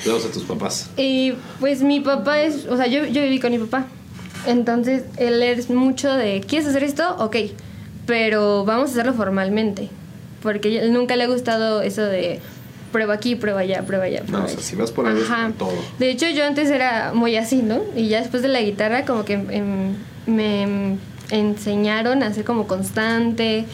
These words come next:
Speaker 2: eh, mucho también tiene que ver con la <laughs> paciencia, con uno mismo y todo. Todo eso lo aprendí tocando guitarra. Entonces, mi papá me inculcó mucho de, de, "Ok, ¿quieres dedicarte a la música?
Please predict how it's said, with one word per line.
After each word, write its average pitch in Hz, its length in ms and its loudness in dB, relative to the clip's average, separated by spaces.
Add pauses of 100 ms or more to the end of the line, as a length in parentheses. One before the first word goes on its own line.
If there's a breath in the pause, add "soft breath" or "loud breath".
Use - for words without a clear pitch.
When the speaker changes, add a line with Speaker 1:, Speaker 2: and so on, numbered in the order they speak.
(300 loud breath)
Speaker 2:
eh, 196 480 4
mucho 226 400 2
también 214 560 2 (140)
tiene 226 200 2
que 226 60 0
ver 220 100 2
con 226 100 0
la 220 120 0
<laughs> 202 80 -2
paciencia, 247 720 2 (240 loud breath)
con 240 100 2
uno 240 180 4
mismo 240 280 2
y 247 60 0
todo. 233 320 0
Todo 339 160 2
eso 415 180 2
lo 285 60 4
aprendí 208 260 0
tocando 240 280 0
guitarra. 196 380 -2 (420 loud breath)
Entonces, 240 600 0
mi 220 180 2
papá 226 300 0
me 254 80 2
inculcó 254 300 2
mucho 247 280 0
de, 208 220 0 (480)
de, 208 320 2
"Ok, 226 80 0 (160)
¿quieres 277 160 2
dedicarte 269 320 0
a 285 40 2
la 269 60 4
música? 269 400 2